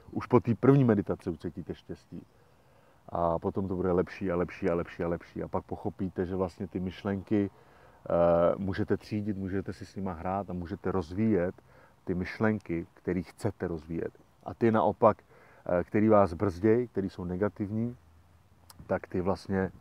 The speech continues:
eh, jakoby, eh, zmiznou z vašeho života, jo? Takže se mějte krásně, napište mi dolů do komentáře, jestli vám to něco dalo nebo dává, jestli vám to nějak pomáhá, jestli vůbec meditujete, nebo jestli to je pro vás totální hloupost.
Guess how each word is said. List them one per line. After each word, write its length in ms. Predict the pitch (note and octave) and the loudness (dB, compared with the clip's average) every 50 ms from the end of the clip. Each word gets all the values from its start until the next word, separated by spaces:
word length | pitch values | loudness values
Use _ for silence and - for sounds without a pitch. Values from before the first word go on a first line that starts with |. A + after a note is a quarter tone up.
| - - - - - - | -16 -14 -14 -14 -12 -8
eh, 220 | G#2 F#2 F2+ F2 F2+ | -2 0 0 0 0
jakoby, 520 | F2 - - F#2 D#2 F#2 F#2 F2+ F2 E2+ - _ _ _ - - - - - | -2 -2 -4 -2 2 4 4 4 4 2 -2 _ _ _ -20 -20 -20 -16 -8
eh, 840 | - F2 F2 E2+ E2+ E2+ E2 E2 E2 E2+ D#2+ D#2+ D#2 D2+ C#2+ B1+ G#1 G1+ G1+ G1+ G1+ - - - - - G1+ - - - - - _ _ _ _ _ _ _ _ - _ _ _ _ _ _ _ _ - - A#2 | -6 -4 -2 0 0 2 2 2 2 4 4 4 6 6 4 2 0 -2 -6 -8 -10 -12 -12 -12 -14 -16 -16 -16 -18 -18 -18 -20 _ _ _ _ _ _ _ _ -20 _ _ _ _ _ _ _ _ -4 -4 -2
zmiznou 460 | F#2+ A2 B2 A#2 F#2+ F2+ E2+ D#2+ D2 | 0 4 4 4 2 2 -4 -6 -8
z 40 | D2+ | -8
vašeho 300 | D#2+ D2+ - - E2 D#2 | -12 -12 -10 -12 -12 -10
života, 400 | D#2+ D#2+ D#2 D#2+ - - E2+ D#2+ | -10 -12 -12 -12 -14 -12 -10 -6
jo? 200 | E2+ F#2+ G#2 - _ _ _ _ _ _ _ _ _ _ _ _ _ _ _ _ _ _ _ - | -4 -4 -4 -6 _ _ _ _ _ _ _ _ _ _ _ _ _ _ _ _ _ _ _ -8
Takže 220 | - F#2 F2 F2 | -6 -6 -6 -6
se 140 | - - G2 | -8 -6 -4
mějte 240 | F#2+ F#2+ - - F#2+ | -4 -2 -2 -4 -4
krásně, 380 | - F#2 F#2+ G2 F#2+ - A#2+ | -2 0 -2 -2 -2 -2 -2
napište 340 | G#2 G2 - G2 - - G#2 | -2 -2 -2 -4 -6 -4 -2
mi 100 | G2 G2+ | 0 4
dolů 220 | F#2+ G2+ G2+ G#2 - - | 4 6 6 4 2 2
do 120 | A2+ G#2 | -2 2
komentáře, 580 | - G#2+ G#2 G#2 G2+ F#2 A2+ G#2+ G#2 G2+ G#2 G#2+ | 4 6 6 6 6 10 10 10 10 12 10 10
jestli 280 | G#2 G2+ - - A2 | 8 8 6 4 4
vám 220 | G2+ G2+ G2+ G#2 F#2 | 6 6 6 4 2
to 120 | - G#2+ | 0 0
něco 340 | G#2 G2+ G2 - - G#2 F#2+ | 2 2 0 0 0 -2 0
dalo 420 | F2+ E2+ G2 F#2 G2 G#2 A2 A#2 | 2 4 4 6 6 8 6 6
nebo 220 | A2+ G2+ F2+ F#2+ F#2 | 4 2 0 -2 0
dává, 420 | F2 F#2 F#2+ G2 F#2+ G2+ G#2 G#2 | 2 4 4 4 6 4 4 4
jestli 180 | G2+ F#2 - G2+ | 4 2 0 -2
vám 160 | F#2+ F#2+ - | -2 0 -2
to 80 | G2+ G2 | -2 -2
nějak 180 | G2 F#2+ F2+ | -2 -2 -4
pomáhá, 460 | - - F#2 F#2+ G2 G2+ F#2+ F#2+ G2+ | -6 -6 -2 0 0 0 2 2 0
jestli 200 | G2+ F#2 - - | 0 -2 -2 -4
vůbec 200 | F#2+ F#2 G2 F2 | -2 -2 -2 -2
meditujete, 720 | F2+ F2+ F2+ F#2 F#2 F#2 - G2+ F#2+ F#2 - - G2 F#2+ | 0 -2 0 0 -2 0 2 2 2 2 2 2 0 2
nebo 220 | F2+ F2 E2+ F#2 F2+ | 2 0 -2 0 -2
jestli 180 | F2 - - | -2 -2 -6
to 80 | - G2 | -8 -8
je 40 | F2+ | -8
pro 160 | - F2+ F#2 | -4 -2 -2
vás 140 | F#2 F2 - | -2 -2 -2
totální 400 | - - - F#2+ F#2 F#2+ F#2 E2+ | -8 -6 -2 0 0 0 0 -2
hloupost. 480 | E2 F2 E2+ - - G2+ G#2+ A#2+ - | -4 -4 -4 -2 0 -2 -2 -2 -4